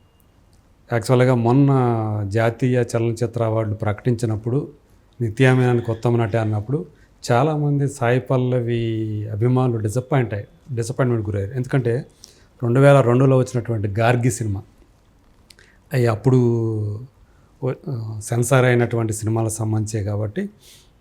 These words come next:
so గార్గిలో ఆమె పర్ఫార్మెన్స్, ఖచ్చితంగా ఆమెకు నేషనల్ అవార్డు రావాలి, ఆ స్థాయి పర్ఫార్మెన్స్ అందులో ఉంది అని చాలామంది ఆశించారు. అయితే నిత్యా మేనన్కి రావటం కూడా చాలామందిని హర్షించారు. ఎందుకంటే,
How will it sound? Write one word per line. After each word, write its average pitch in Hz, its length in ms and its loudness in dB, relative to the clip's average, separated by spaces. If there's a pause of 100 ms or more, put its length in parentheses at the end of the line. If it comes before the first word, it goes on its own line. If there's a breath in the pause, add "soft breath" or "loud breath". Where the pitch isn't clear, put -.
(260)
so 113 260 -4
గార్గిలో 127 580 2
ఆమె 117 280 -2
పర్ఫార్మెన్స్, 117 640 -2
ఖచ్చితంగా 147 640 2
ఆమెకు 120 200 -2
నేషనల్ 110 380 -4
అవార్డు 107 280 -2
రావాలి, 110 560 0 (680 soft breath)
ఆ 113 100 0
స్థాయి 120 280 2
పర్ఫార్మెన్స్ 113 640 -2
అందులో 107 280 -2
ఉంది 117 280 -2
అని 123 100 -2 (100)
చాలామంది 113 760 -4 (240)
ఆశించారు. 107 400 -10 (380 soft breath)
అయితే 123 180 2
నిత్యా 131 400 2
మేనన్కి 147 380 0
రావటం 113 400 0
కూడా 110 480 -4 (120)
చాలామందిని 120 560 -4 (520)
హర్షించారు. 120 480 2
ఎందుకంటే, 120 560 -2